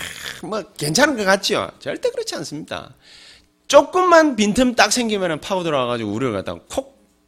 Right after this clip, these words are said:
한다고. 여러분들은 뭐, 뭐, 말로 다 할 필요 없겠지요. 사탄의 역사는 이런 것입니다. 이렇기 때문에 성도의 발을 갖다,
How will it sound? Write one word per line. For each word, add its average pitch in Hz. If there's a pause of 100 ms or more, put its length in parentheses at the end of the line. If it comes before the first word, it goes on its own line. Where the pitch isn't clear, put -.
(180)
한다고. 98 (1600)
여러분들은 254
뭐, 90
뭐, 80 (280)
말로 190
다 269
할 285
필요 339
없겠지요. 175 (960)
사탄의 269
역사는 247
이런 302
것입니다. 208 (300)
이렇기 254
때문에 147 (140)
성도의 254
발을 285
갖다, 220